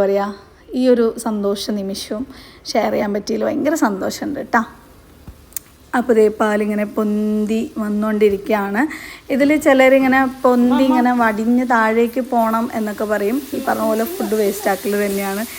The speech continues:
ഇന്നാളെ എൻ്റെ ഒരു വീഡിയോയിൽ ഇതുപോലെ പാല് പൊന്തി പോയിട്ടുണ്ടായിരുന്നു. അപ്പോൾ പറഞ്ഞിട്ടുണ്ടായിരുന്നു, ശരിയാണ്, ഫുഡ് വേസ്റ്റ് ആക്കാൻ പാടില്ല. അങ്ങനെ പാല് പൊന്തി പോയതിൽ ഞാൻ സോറി ചോദിക്കുന്നു ഗൈസ്. അപ്പോൾ ദേ, അപ്പോൾ അമ്മ ചോദിക്കണ്ടായിരുന്നു പൊന്തി വരണ്ടേ? ഞാൻ പറഞ്ഞു, "മര്യാദയ്ക്ക് വേഗം പൊക്കിക്കോ" എന്ന് പറഞ്ഞിട്ട്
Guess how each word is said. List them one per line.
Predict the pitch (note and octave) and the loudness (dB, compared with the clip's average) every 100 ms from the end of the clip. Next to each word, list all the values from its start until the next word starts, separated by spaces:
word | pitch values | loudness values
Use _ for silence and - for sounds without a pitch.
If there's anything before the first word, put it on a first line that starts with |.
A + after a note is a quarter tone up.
| - - A3+ | -16 -10 -2
ഇന്നാളെ | A3 A3 | 0 2
എൻ്റെ | A3+ A3 | 0 2
ഒരു | A3+ | 2
വീഡിയോയിൽ | A3 G#3+ G3+ G#3 G3+ | 2 0 0 0 0
ഇതുപോലെ | G3 G3 G3+ | 0 2 0
പാല് | G#3 G3+ G3+ | 0 -2 -2
പൊന്തി | G3+ G3 G3 | -4 -4 -4
പോയിട്ടുണ്ടായിരുന്നു. | G#3 F#3+ A#3+ G3+ G3+ G3 G3+ | -2 -4 -4 -4 -2 -2 -4
അപ്പോൾ | G3+ G#3 | -6 -2
പറഞ്ഞിട്ടുണ്ടായിരുന്നു, | G#3+ G#3 G#3 G#3 G3 G3+ A#3+ | -2 0 0 2 2 2 0
ശരിയാണ്, | B3 G#3+ G#3 G3+ | 2 2 0 -2
ഫുഡ് | A#3 A3+ G3+ | -6 -6 -2
വേസ്റ്റ് | G3+ G3+ G#3 | -2 -2 -4
ആക്കാൻ | G3 G#3 G3 | -2 -2 0
പാടില്ല. | G3 F#3+ G3+ B3 - - - - - - - - - | -2 0 -2 -2 -4 -20 -20 -20 -20 -20 -20 -20 -6
അങ്ങനെ | A#3+ A#3+ A#3+ | 0 2 4
പാല് | A#3+ A3+ | 2 2
പൊന്തി | A3+ A3 G#3 | 0 0 0
പോയതിൽ | G#3 G#3 G3+ G3+ G#3 | 0 0 0 0 -2
ഞാൻ | G3+ G3+ | -2 -6
സോറി | - B3 C4 | 2 4 4
ചോദിക്കുന്നു | A3+ G3+ C#5 C5+ C5 | 4 2 2 0 2
ഗൈസ്. | C5 C#5 C#5 C5+ C#5+ C#5 C5+ B4+ - - - - - - - | 2 2 2 0 0 0 -2 -4 -12 -20 -20 -20 -20 -18 -10
അപ്പോൾ | A#3+ A#3+ | -6 -2
ദേ, | G#3+ G#3+ | 0 0
അപ്പോൾ | G#3+ A3+ B3+ | 0 -2 2
അമ്മ | B3+ B3+ | 4 4
ചോദിക്കണ്ടായിരുന്നു | C#4+ C4 C4+ C4+ C4+ C4 | 4 2 4 4 6 4
പൊന്തി | C4 B3 C4+ | 2 4 6
വരണ്ടേ? | B3+ A#3 A3+ G#3 | 4 2 0 -2
ഞാൻ | G3 - | -2 0
പറഞ്ഞു, | B3 | 2
"മര്യാദയ്ക്ക് | A3+ G3 G#3+ A3 A3 C4 | 2 0 2 2 2 4
വേഗം | B3+ G#3 A#3 C#4 | 4 6 4 4
പൊക്കിക്കോ" | B3 - G#3+ B3+ B3 | 2 0 0 4 4
എന്ന് | B3+ | 4
പറഞ്ഞിട്ട് | A#3+ A3 G#3+ | 2 0 -2